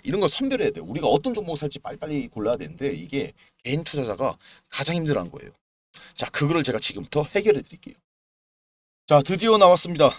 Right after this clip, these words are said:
어, 금융공학과 에이아이를 접목한 급등주 발굴 어플 그리고 피씨 프로그램, 어, 완성이 되었고 한 달여 이상 테스트를 한 결과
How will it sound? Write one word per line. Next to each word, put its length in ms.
어, 300
금융공학과 1120
에이아이를 640
접목한 460
급등주 640
발굴 600
어플 380
그리고 500
피씨 280
프로그램, 400
어, 180
완성이 360
되었고 640
한 180
달여 320
이상 440
테스트를 640
한 220
결과 480